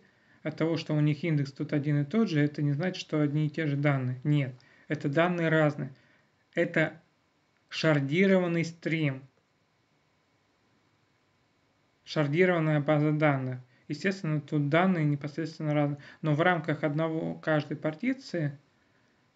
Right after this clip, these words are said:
повторюсь еще,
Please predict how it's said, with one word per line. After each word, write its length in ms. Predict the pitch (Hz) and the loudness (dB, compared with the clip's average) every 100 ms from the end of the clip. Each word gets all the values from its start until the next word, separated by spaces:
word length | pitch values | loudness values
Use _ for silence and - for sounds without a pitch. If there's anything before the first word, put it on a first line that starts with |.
| _ _ _ _ _ _ _ _ _ _ _ _ _ _ _ _ _ _ _ _ _ _ _ _ _ | _ _ _ _ _ _ _ _ _ _ _ _ _ _ _ _ _ _ _ _ _ _ _ _ _
повторюсь 540 | - 147 - 151 147 - | -6 -4 0 2 2 0
еще, 240 | - - | -10 -14